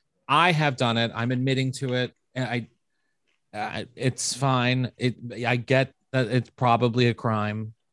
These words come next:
but it's a harmless crime, really. <laughs>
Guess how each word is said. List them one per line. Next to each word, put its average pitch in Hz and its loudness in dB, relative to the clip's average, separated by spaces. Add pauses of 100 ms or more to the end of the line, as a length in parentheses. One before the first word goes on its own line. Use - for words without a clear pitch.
(280)
but 117 0 (460)
it's 127 -8
a 147 -4
harmless 151 2
crime, - -20 (760)
really. 101 -4
<laughs> - -10